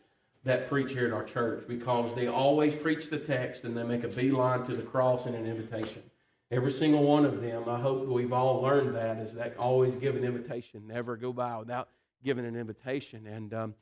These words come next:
when you look at that, I hope that we understand that when those Israelites were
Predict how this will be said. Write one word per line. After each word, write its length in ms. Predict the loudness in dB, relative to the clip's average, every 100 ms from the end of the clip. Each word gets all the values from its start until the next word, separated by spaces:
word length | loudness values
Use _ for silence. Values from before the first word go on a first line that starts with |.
| _ _ -8
when 120 | -6
you 100 | -4
look 280 | -2 -2 -2
at 120 | -4
that, 380 | 0 0 -2 _ _ _ _ _ _ _ -6
I 60 | 0
hope 200 | 2 2
that 80 |
we 120 | 0 0
understand 800 | -2 -4 -8 -4 0 0 -2 -2
that 300 | -2 -2 -6 _ _ -8
when 540 | -2 0 0 -2 -6 -14 _ -6
those 280 | -2 -2
Israelites 920 | -4 -4 -2 -2 -2 0 0 0 -6 -14
were 460 | -4 -2 -2 -2